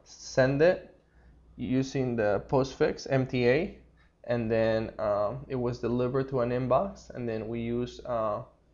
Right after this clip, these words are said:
I map, the I map protocol through Squirrel Mail to, to read the email. Um, now I'm gonna quit,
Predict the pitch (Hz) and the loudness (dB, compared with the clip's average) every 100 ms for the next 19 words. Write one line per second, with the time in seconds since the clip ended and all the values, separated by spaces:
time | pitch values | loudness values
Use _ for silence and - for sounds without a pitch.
0 | - - - _ _ _ _ _ _ - | -20 -20 -20 _ _ _ _ _ _ -4
1 | 110 107 117 131 - - - - 131 113 | -2 0 0 0 0 -10 -20 -12 0 2
2 | 120 120 113 - 117 123 139 135 135 135 | 2 2 0 2 2 0 0 -2 -2 -2
3 | 135 131 - 127 120 117 117 123 175 - | -2 -4 0 2 4 2 0 0 -4 -6
4 | 127 120 - - _ - 120 120 113 113 | -6 -4 -6 -16 _ -4 0 0 -2 -6
5 | 113 113 - 143 - - - _ _ _ | -8 -8 -10 -14 -18 -20 -20 _ _ _
6 | _ _ _ _ - - - - _ _ | _ _ _ _ -20 -20 -20 -20 _ _
7 | _ - - - - - - - - _ | _ -18 -14 -14 -16 -20 -20 -20 -20 _
8 | _ _ - - - - - - - 160 | _ _ -20 -14 -14 -14 -18 -16 -2 0
9 | 220 - | 0 -4